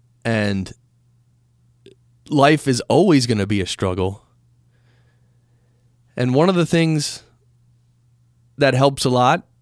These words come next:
is to meditate more and sort of go inside and understand what the struggle is for. It's just to make us stronger. And if we allow it to make us stronger and we surround ourselves with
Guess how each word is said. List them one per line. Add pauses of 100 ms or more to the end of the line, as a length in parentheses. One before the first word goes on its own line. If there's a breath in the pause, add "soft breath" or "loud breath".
is
to (100)
meditate
more
and
sort
of
go
inside
and
understand
what
the
struggle
is
for. (880)
It's
just
to
make
us
stronger. (2000)
And
if
we
allow
it
to
make
us
stronger
and
we
surround
ourselves
with